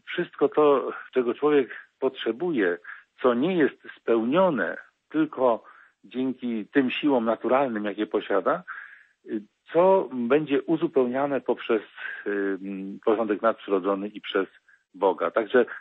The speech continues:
cały ten, jakbyśmy powiedzieli, system Karola Wojtyły stanowi dopełniającą się jedność filozofii i teologii, ale bez mieszania jednego z drugim. Filozofia jest filozofią, teologia jest teologią,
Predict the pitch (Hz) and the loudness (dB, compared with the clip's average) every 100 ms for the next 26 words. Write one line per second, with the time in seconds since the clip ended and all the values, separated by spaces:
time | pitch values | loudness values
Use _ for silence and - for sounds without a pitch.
0 | - - 180 175 143 135 123 123 123 117 | -4 2 4 4 2 -2 -4 0 0 0
1 | - 185 - 120 117 135 135 113 113 - | -4 -2 0 0 4 6 6 4 0 0
2 | 147 160 180 - - - - 131 135 151 | 2 2 2 -2 -18 -20 -6 -2 -2 -2
3 | 147 131 _ 104 143 147 143 131 120 151 | -4 -8 _ 0 2 4 2 4 2 0
4 | 143 135 123 - 113 135 - 107 92 - | 0 -2 -2 -4 0 2 2 -4 -8 -14
5 | _ - 175 147 131 123 - 117 - 101 | _ -2 2 4 4 0 -2 -14 -12 -10
6 | 110 - 123 113 110 120 139 175 - 135 | -10 -2 4 4 6 4 0 -8 -2 2
7 | 165 156 139 185 151 135 - 127 143 135 | 2 2 2 0 0 -4 0 0 0 -4
8 | 110 107 120 120 117 123 95 85 - 107 | -4 -4 -4 -6 -2 0 0 -6 -4 -2
9 | 104 117 - 104 - 98 90 117 131 110 | 0 -2 -4 -8 -6 -4 -2 -2 -2 0
10 | 110 107 98 92 - 92 107 127 156 | 2 2 2 -4 -4 -2 -2 -2 -6